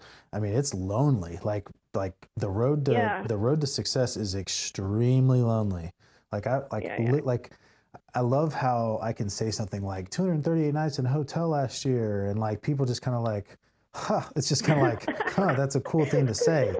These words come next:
Speaker 1: But, like, people don't realize how
Speaker 2: Yeah, yeah.
Speaker 1: miserable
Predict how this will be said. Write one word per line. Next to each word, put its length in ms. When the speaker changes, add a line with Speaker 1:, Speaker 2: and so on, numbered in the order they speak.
Speaker 1:
But, 60
like, 120
people 200
don't 180
realize 380
how 180
Speaker 2:
Yeah, 300
yeah. 60
Speaker 1:
miserable 1200